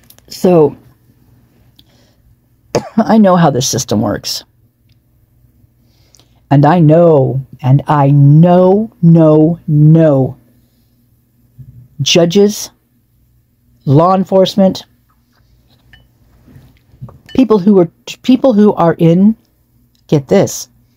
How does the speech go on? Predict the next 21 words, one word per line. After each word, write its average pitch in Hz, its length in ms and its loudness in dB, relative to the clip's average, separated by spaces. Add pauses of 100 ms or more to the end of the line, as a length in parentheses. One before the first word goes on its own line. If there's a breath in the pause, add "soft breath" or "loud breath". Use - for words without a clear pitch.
(280)
who 214 120 2
are 196 60 2
there 196 260 0
to 214 180 -6
protect - 540 -6
children 170 580 -4 (3250)
against 156 520 -2 (220)
people 165 280 -2
that 143 200 -4
harm 156 560 -2
them 127 380 -4 (2750)
in 139 180 2
many 147 220 0
ways. - 420 -6 (160)
You 156 80 -10
guys 127 260 -4
know 135 100 0
what 170 100 0
I'm 170 80 -2
talking 127 320 -6
about. 127 300 -6